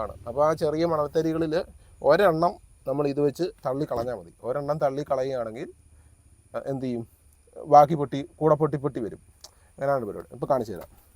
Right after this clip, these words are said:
അത് പരമാവധി മാറി, ഒന്നാമതൊക്കെ കണ്ണൊന്നും അങ്ങോട്ട് നോക്കി പൊട്ടിക്കാൻ ശ്രമിക്കരുത്. പരമാവധി മാറിയിരുന്ന് ഒറ്റയടിക്കുക. പരമാവധി എഡ്ജിൽ അടിക്കുകയാണെങ്കിൽ പെട്ടെന്ന് പൊട്ടും. ഈ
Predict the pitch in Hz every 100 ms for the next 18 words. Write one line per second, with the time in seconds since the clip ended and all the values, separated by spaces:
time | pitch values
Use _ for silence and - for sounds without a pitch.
0 | _ - - _ _ - 113 143 147 143
1 | 151 165 165 143 143 123 123 139 160 156
2 | 139 139 165 170 156 156 147 151 180 160
3 | 143 139 139 131 120 117 98 107 - 117
4 | 117 127 151 143 127 135 131 143 - -
5 | - - 127 143 123 104 107 - 127 135
6 | 160 180 196 175 151 180 160 143 147 151
7 | 120 120 90 - _ _ _ _ _ -
8 | - - - - - - - - - -
9 | 180